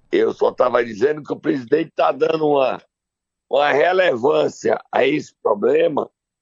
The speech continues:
maior do que verdadeiramente existe, na minha opinião. Mas, é, o presidente ontem convocou os ministros, é, os comandantes da Força Armada,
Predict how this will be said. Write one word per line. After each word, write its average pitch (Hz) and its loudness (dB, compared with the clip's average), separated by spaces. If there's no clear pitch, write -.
maior 160 2
do 190 -16
que 214 0
verdadeiramente 180 0
existe, 143 -4
na 107 0
minha 127 -2
opinião. 185 0
Mas, 175 0
é, 117 4
o 127 -2
presidente 156 -2
ontem 151 0
convocou 165 0
os 120 -4
ministros, 151 -4
é, 107 2
os - -12
comandantes 156 0
da 135 2
Força 139 0
Armada, 139 0